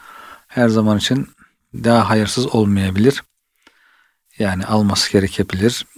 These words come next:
alması daha hayırlı olabilir ama isteyen el. Es-, el yedüs sâile. El yedül âhize değil de el yedüs sâile.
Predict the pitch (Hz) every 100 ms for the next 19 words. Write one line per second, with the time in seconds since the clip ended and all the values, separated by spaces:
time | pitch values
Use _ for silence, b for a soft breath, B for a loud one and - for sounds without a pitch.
0 | - - 120 104 101 - 107 104 101 98
1 | 92 92 92 98 139 - - 113 104 147
2 | 143 _ _ - - - 123 107 98 95
3 | - _ _ B B B B B - -
4 | - 127 117 117 127 - 113 107 107 95
5 | - _ _ _ _ _ b b b b
6 | b b b - 123 110 113 117 113 104
7 | - 104 104 104 143 147 135 117 101 123
8 | - - 98 98 - 107